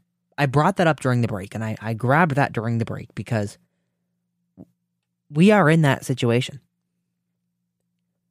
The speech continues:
You can't tell me that Kamala Harris wouldn't sign that right away. "Oh, I get to become president. Yay,"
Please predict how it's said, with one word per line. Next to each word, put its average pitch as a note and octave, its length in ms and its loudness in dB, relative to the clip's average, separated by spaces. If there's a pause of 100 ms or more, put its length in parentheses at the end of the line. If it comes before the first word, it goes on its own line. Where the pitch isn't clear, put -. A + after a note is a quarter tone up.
(140)
You D3+ 120 0
can't G3+ 320 0
tell D#3+ 220 2
me C3+ 160 4
that A2+ 220 2 (180)
Kamala D3 400 2
Harris A2+ 300 0
wouldn't B2 200 -2
sign A2+ 260 0
that A2 180 -2
right A#2 160 2
away. A#2 160 2
"Oh, F#3+ 120 6
I A#3+ 120 6
get A#3+ 80 2
to F#3 80 0
become E3+ 180 2
president. C#3+ 380 0
Yay," D3+ 520 2